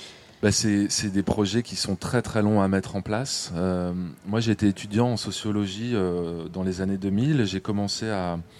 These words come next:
à faire de la musique et j'ai fait le choix de, de, de faire ma vie à travers la musique. Euh, donc, j'ai plaqué les études et j'avais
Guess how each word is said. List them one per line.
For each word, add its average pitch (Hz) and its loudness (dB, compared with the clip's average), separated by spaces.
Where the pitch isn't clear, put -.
à 92 -4
faire 98 -2
de 95 0
la 92 2
musique 95 -2
et 95 -6
j'ai 87 -4
fait 95 -2
le 87 -6
choix 107 0
de, 87 -2
de, 85 -2
de 85 -4
faire 95 0
ma 92 6
vie 101 2
à 87 4
travers 95 0
la 90 2
musique. 87 -4
Euh, 85 2
donc, 92 0
j'ai 90 -2
plaqué 104 0
les 92 0
études 120 -2
et 101 2
j'avais 101 2